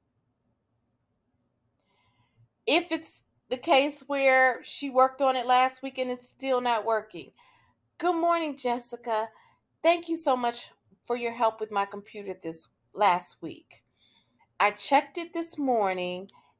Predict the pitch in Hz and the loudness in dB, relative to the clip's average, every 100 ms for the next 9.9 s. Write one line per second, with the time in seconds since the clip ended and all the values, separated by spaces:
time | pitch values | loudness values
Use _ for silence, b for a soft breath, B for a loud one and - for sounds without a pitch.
0 | _ - 220 214 196 190 226 254 269 269 | _ 0 2 2 2 6 8 8 6 6
1 | 254 214 240 254 247 247 240 233 233 214 | 4 -2 -8 -8 -6 -6 -6 -8 -10 -12
2 | 202 _ _ _ _ _ _ _ _ _ | -16 _ _ _ _ _ _ _ _ _
3 | _ _ _ _ 196 269 311 - 311 285 | _ _ _ _ -2 0 0 2 2 2
4 | - _ 240 233 233 - - 262 277 262 | 0 _ 2 4 4 0 4 8 8 4
5 | - 190 180 - 175 175 - _ _ _ | 0 0 0 -2 -8 -8 -12 _ _ _
6 | - 214 233 220 220 196 220 220 214 220 | 6 8 8 2 2 2 2 0 -2 -2
7 | 196 202 202 - 196 185 180 180 170 _ | -2 -4 -6 -6 -4 -2 -4 -4 -6 _
8 | 202 202 202 185 - 196 175 190 208 196 | 2 4 2 -4 -10 -8 -8 -8 -8 -6
9 | 180 180 175 - 185 165 156 - | -8 -6 -8 -6 -4 -4 -6 -14